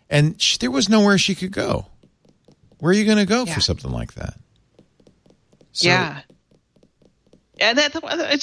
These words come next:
Speaker 2: seems really encouraging. I mean, the, the, the example that Hubert Jolly gave at, at Adobe Summit was, you know, you, you deal with something like trying to watch a show on Netflix, and maybe you're dealing with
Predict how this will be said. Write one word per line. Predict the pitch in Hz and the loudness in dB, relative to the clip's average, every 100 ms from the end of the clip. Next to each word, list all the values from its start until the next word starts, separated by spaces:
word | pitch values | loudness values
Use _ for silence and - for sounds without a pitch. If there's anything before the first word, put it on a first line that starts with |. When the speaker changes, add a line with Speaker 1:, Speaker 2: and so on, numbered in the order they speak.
| 262 | -2
Speaker 2:
seems | - 349 349 | 0 0 2
really | 349 277 | 2 2
encouraging. | 254 269 226 214 | 0 -2 0 -2
I | 214 | 0
mean, | 220 | -2
the, | 220 - | -4 -2
the, | 233 208 | -4 -2
the | 208 | -2
example | 220 202 220 226 220 | 0 0 -2 -2 -6
that | 190 | -2
Hubert | 220 196 | -2 -2
Jolly | 190 180 185 | 0 0 0
gave | 175 175 170 | 0 -2 0
at, | 160 | -2
at | 170 - | -2 -2
Adobe | 170 165 175 170 | -2 0 0 -2
Summit | - 170 165 | -2 -2 -2
was, | 165 160 - - - - | -2 -4 -4 -12 -18 -6
you | 180 | 0
know, | 180 | 2
you, | 180 185 190 | 2 -2 -4
you | - 220 233 | 0 2 2
deal | 220 233 240 226 | 2 0 0 0
with | 208 - | -2 -2
something | 233 220 208 202 | -6 -4 -4 -2
like | 180 | -4
trying | - 226 226 | -2 -2 0
to | 233 | 0
watch | 196 185 196 | 0 -2 -2
a | 196 | -4
show | - 208 196 | -2 0 0
on | 180 160 156 | -2 -4 -4
Netflix, | 151 151 - 147 139 - - | -4 -4 -2 -2 -2 -6 -4
and | 180 190 | 0 2
maybe | 202 226 240 | 2 2 2
you're | 233 226 | 0 0
dealing | 214 214 208 202 | 0 0 0 0
with | 190 | 0